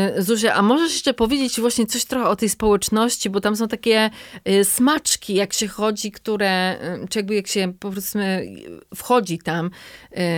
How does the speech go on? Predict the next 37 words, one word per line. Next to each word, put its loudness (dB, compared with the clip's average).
w, -16
niby 0
w -6
celu 2
obejrzenia 2
wystawy, 0
ale 0
równie -2
interesujące -2
jest -6
na -6
przykład -6
pani 2
z -4
portierni, 0
albo 2
na 2
przykład, -2
y, -4
ym, -4
zdjęcia -2
kotów, -6
które -2
są -2
naklejone 0
na 2
szyby. 0
One 0
też -4
ze-, -2
zostały 0
wskazane -2
jako -6
taka -8
część 0
wystawy -2
trochę. -6